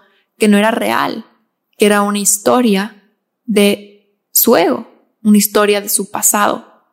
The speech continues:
Y claro que va a haber incomodidad, y claro que va a haber fricción, y el momento que uno decepciona a alguien y reta unas creencias del pasado y un sistema del pasado, va a haber una resistencia,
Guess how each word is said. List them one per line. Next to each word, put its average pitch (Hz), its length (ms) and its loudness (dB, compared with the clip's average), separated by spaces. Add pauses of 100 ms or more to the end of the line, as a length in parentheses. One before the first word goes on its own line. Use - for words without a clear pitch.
(400)
Y 220 180 -2
claro 466 340 2
que 214 80 2
va 208 100 2
a - 20 2
haber 226 160 -2
incomodidad, 214 920 -4
y 214 80 -8
claro 233 320 0
que - 80 -2
va 190 80 0
a - 20 -2
haber 208 160 -4
fricción, 208 680 0
y 190 40 -4
el 185 60 -4
momento 190 320 -6
que - 80 -10
uno 202 140 -4
decepciona 202 600 0
a 196 40 2
alguien 196 340 -4
y 196 120 -4
reta 196 420 -2
unas 190 400 -4
creencias 202 800 0 (400)
del 196 220 0
pasado 208 640 0
y 196 100 -4
un 196 80 -6
sistema 196 380 -2
del 190 100 -8
pasado, 220 540 0
va 202 80 2
a - 20 -2
haber 190 120 -4
una 190 140 -8
resistencia, 208 1000 0